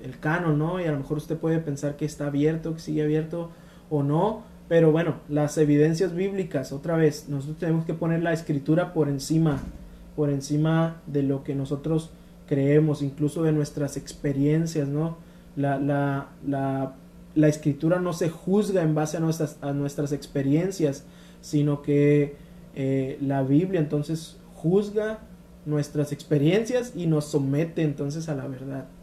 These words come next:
Así que, eh, bueno, terminando con, con esto y, y luego continuaremos viendo otras cosas referente a ello. Si tiene alguna duda, algún comentario, póngala, póngalo ahí,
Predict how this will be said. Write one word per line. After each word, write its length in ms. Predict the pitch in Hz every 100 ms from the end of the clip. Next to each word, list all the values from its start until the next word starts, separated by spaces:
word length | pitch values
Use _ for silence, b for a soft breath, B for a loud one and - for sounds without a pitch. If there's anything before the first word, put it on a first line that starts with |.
| B B B B B
Así 260 | 147 135 151
que, 360 | 147 170 170 - - - - - - - - - - - - -
eh, 420 | 151 135 135 131 -
bueno, 260 | 139 143 - - - - - - -
terminando 640 | 147 135 135 135 147 156 160
con, 200 | 143 135
con 300 | 135 - 131
esto 400 | 147 156 170 165
y, 40 |
y 260 | 143 147 160
luego 280 | 139 139 151
continuaremos 640 | 156 143 143 135 135 147 147
viendo 420 | 147 147 156 151 B B B B -
otras 320 | 143 147 147
cosas 400 | - 151 160 151
referente 540 | 139 139 139 139 151
a 60 | 143
ello. 180 | 143 143
Si 140 | 147
tiene 200 | 156 160
alguna 340 | 165 165 170 160
duda, 440 | 151 160 170 170
algún 240 | 147 147
comentario, 720 | 147 160 139 135 147 160 165
póngala, 460 | 151 151 160 147 147
póngalo 380 | - 143 160 151
ahí, 400 | 139 143 165 -